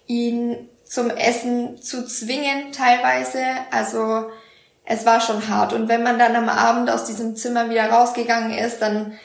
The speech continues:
musste man erstmal durchschnaufen und ja, war dann am Abend auch tatsächlich platt. Also ich hab nach dieser Schicht dann nichts mehr gebraucht.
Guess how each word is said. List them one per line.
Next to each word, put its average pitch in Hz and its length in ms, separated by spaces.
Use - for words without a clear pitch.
musste 285 380
man 240 140
erstmal 233 540
durchschnaufen 240 1000
und 233 540
ja, 202 420
war 208 180
dann 208 160
am 202 140
Abend 196 340
auch 202 140
tatsächlich 196 560
platt. - 260
Also 202 240
ich - 360
hab 226 320
nach 220 300
dieser 214 640
Schicht 220 400
dann 202 440
nichts 196 260
mehr 175 120
gebraucht. 175 680